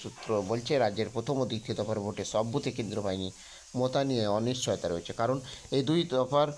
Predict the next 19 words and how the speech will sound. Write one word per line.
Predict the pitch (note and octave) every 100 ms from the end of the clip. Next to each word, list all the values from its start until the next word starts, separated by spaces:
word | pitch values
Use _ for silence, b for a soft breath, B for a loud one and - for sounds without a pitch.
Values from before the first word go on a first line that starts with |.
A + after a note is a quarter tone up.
| B -
সারা | - C3+ C#3
দেশ | C#3+ C#3+ C3
জুড়ে | C#3+ C3+ B2 A2+ -
বিপুল | G#2+ A2 B2 C3+ D#3+
সংখ্যক | D3+ C3 B2+
কেন্দ্রীয় | B2 A2 A2
বাহিনী | G#2+
প্রয়োজন। | G2+ G#2 F#2 F2+ F2
প্রথম | A2 C3
দফায় | B2+ A#2+ A#2+
একুশ | G#2+ C3 -
রাজ-, | B2 A2+ A2 D#2+
একুশ | G#2 G#2+ D3 B2+
রাজ্যের | A#2 G#2+ A#2+ A#2+ A#2 B B B -
একশো | A#2 A2+ C#3
দুটি | G#2+ A2+ C#3+
আসনে | C3+ - D3
ভোট | C#3 C#3
রয়েছে। | D3 D3+ E3+